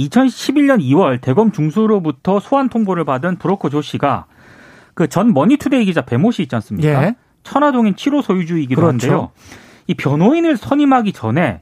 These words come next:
Speaker 1: 이 배모 씨와 함께 브로커 조 씨가 찾아와서
Speaker 2: 어.
Speaker 1: 주인 검사는 박모, 과장은 윤석열 이렇게 얘기를 했다라고 하는 거고요.
Speaker 2: 예.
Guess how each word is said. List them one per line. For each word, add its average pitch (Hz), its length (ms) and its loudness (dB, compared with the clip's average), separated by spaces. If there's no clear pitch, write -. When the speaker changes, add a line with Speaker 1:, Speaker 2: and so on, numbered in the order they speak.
Speaker 1:
이 131 80 -8
배모 143 280 0
씨와 233 280 0
함께 127 280 -6
브로커 175 340 -2
조 147 120 -8
씨가 139 240 -6
찾아와서 151 840 -2
Speaker 2:
어. 107 340 -4
Speaker 1:
주인 240 360 2
검사는 226 640 2
박모, 180 540 2
과장은 214 600 0
윤석열 170 600 2
이렇게 190 280 0
얘기를 160 200 -2
했다라고 117 840 -4
하는 135 240 -4
거고요. 113 380 -2
Speaker 2:
예. 147 260 0